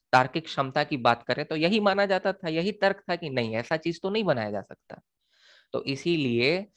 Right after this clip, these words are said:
रीजन जो है इंसान को लिमिट कर देता है,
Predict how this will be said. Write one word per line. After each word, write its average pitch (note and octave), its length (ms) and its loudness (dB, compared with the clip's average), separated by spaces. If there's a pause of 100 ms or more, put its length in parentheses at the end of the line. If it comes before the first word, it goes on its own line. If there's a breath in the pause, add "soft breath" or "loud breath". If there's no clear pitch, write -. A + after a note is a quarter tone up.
(200)
रीजन D3 580 -2
जो B2 160 0
है B2 200 0
इंसान B2+ 640 -2
को D#3 140 -2
लिमिट C3 500 0
कर C3+ 220 0
देता C3 260 -2
है, A#2 220 -4